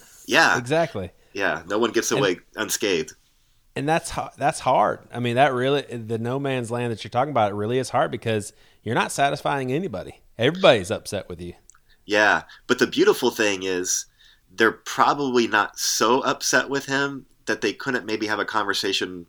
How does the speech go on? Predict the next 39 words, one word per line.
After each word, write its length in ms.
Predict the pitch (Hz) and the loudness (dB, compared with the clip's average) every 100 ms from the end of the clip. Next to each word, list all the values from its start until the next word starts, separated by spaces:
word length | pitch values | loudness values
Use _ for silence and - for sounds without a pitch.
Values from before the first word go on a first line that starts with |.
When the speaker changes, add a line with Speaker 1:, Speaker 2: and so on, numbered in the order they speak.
| _ | _
Speaker 1:
with 160 | 104 | -6
him 140 | 101 90 | -4 -2
later. 320 | 90 78 78 - - | 0 0 -4 -10 0
They 160 | 135 | 4
at 100 | 175 | 4
least 280 | 131 131 - | 4 2 0
know 480 | 98 101 104 127 127 - _ _ _ - | -2 0 2 0 -2 -14 _ _ _ -8
he 180 | 131 117 | -2 0
didn't 300 | 113 113 - - | 2 0 -2 -6
take 260 | 127 110 - | -4 -4 -2
the 160 | 98 - | -4 -2
other 260 | 107 113 | 0 2
side 640 | 107 - 92 92 87 95 - _ _ - | 2 2 2 2 0 -4 -8 _ _ -8
that 120 | 95 | -6
was 140 | 95 | -4
trying 280 | - 120 101 | -2 0 -2
to 80 | 95 | -2
destroy 380 | 90 - 104 82 | -2 -2 0 -2
them. 160 | 76 | -2
And 120 | 95 143 | 0 0
with 140 | 170 | 2
the 80 | 135 | 2
religious 420 | 113 107 107 101 | 4 4 2 0
leaders 260 | 107 101 95 | 0 0 0
here, 300 | 110 98 95 - - _ _ _ _ | 0 0 -2 -10 -20 _ _ _ _
you 100 | 104 | -4
know, 100 | 98 | 0
there 100 | 101 | 2
was 160 | 92 - | 2 0
nothing 380 | 98 98 87 78 | -4 -4 -8 -6
Jesus 380 | 95 87 90 | -4 -4 -4
could 180 | - 87 | -6 -4
probably 300 | 104 92 87 | 0 0 0
do 160 | 80 90 | -2 -4
for 140 | - | -4
most 280 | 82 85 - | -6 -6 -4
of 80 | 85 | -4
them 260 | 80 80 80 | -6 -6 -8
to, 320 | - 87 80 | -6 -6 -6